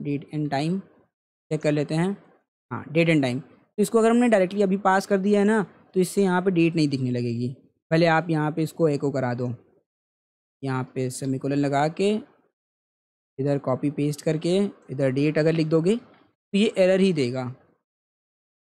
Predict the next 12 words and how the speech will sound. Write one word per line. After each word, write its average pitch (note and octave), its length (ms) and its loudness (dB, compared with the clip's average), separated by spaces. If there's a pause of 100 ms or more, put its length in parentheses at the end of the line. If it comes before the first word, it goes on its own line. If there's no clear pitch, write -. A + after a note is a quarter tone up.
(240)
ठीक F3+ 120 2
है। C#3 120 0 (360)
अब E3 100 -4
ये G3 180 2
एरर F#3+ 220 4
क्या G#3 180 2
है G#3+ 80 4
आपको F#3+ 240 2
ये G3+ 80 2
चीज़ G#3 160 -4
समझनी D#3 380 0
पड़ेगी। C3 460 -4